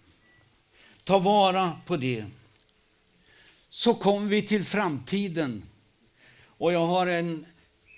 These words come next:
paradoxal fras i det här sammanhanget. Framtiden är slutet på tiden. Vad säger du om det, Jörgen? Hur kan det vara slutet på tiden, framtiden?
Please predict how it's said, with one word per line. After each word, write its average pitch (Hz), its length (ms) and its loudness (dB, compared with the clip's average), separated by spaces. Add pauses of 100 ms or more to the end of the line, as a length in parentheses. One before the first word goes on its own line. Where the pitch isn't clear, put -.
(260)
paradoxal 170 1120 0
fras 165 480 2
i 175 40 0
det 156 80 -2
här 151 80 -2
sammanhanget. 135 760 -4 (320)
Framtiden 156 840 -2
är 175 140 -6
slutet 131 520 -8
på 165 80 -6
tiden. 104 460 -10 (140)
Vad 127 120 -12
säger 123 200 -10
du 127 60 -8
om 127 100 -4
det, 131 120 -6
Jörgen? 107 340 -8 (1600)
Hur 202 200 -2
kan 202 180 -2
det 127 120 -2
vara 156 280 -4
slutet 135 520 -8
på 175 80 -6
tiden, 120 360 -10
framtiden? 127 600 -10